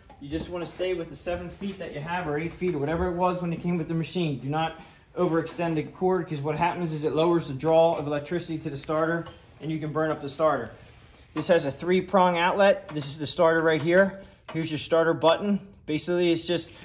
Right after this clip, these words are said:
push on, go, and that's pretty much it. Plug in your extension cord. Now, all this does is it spins the engine.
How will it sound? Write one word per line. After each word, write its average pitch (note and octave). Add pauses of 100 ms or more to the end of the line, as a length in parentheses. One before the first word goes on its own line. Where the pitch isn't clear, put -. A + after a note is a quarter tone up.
(160)
push F#3+
on, F#3
go, F3+ (320)
and -
that's D3
pretty E3+
much D#3+
it. D3+ (220)
Plug E3
in F3+
your D#3 (640)
extension G3+
cord. D#3+ (360)
Now, E3
all A3+
this A3+
does G#3+
is D#3
it E3+
spins G3
the F3
engine. C3